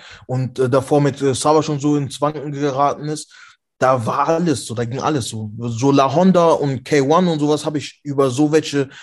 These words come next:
Geschichten kennengelernt und da war ich, glaub ich, elf, zwölf Jahre alt vielleicht, so. Und bei uns ga-, gab's natürlich auch welche, so, ähm,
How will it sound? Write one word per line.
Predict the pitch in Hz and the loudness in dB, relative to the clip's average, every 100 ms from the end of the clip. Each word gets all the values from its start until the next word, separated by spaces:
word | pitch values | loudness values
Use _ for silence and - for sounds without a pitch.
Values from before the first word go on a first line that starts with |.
| - | -16
Geschichten | - - 185 - 131 | -8 0 0 0 -6
kennengelernt | 143 135 131 127 120 | -4 -4 0 0 -2
und | 107 117 110 | -4 -6 -2
da | 120 117 | -2 2
war | 139 | 2
ich, | 139 - | 2 0
glaub | 127 127 | -4 -2
ich, | 107 - - - _ _ | -6 -10 -20 -20 _ _
elf, | 135 160 156 | 0 2 0
zwölf | - 160 - | -2 -2 2
Jahre | 160 170 143 | 2 2 2
alt | 127 117 - _ - | 2 -2 -10 _ -20
vielleicht, | 107 131 123 120 107 - - | -10 -6 -6 -6 -6 -8 -18
so. | 117 110 104 _ - - | -12 -12 -12 _ -20 -10
Und | 131 | -2
bei | 127 | 2
uns | 151 208 | 4 2
ga-, | 170 | 0
gab's | 135 180 190 | 0 -2 0
natürlich | 170 185 - | -4 -4 -4
auch | 123 - | -6 -2
welche, | 123 110 104 - | -4 -4 -12 -14
so, | - - - _ | -16 -16 -16 _
ähm, | 101 110 107 107 | -8 -6 -4 -6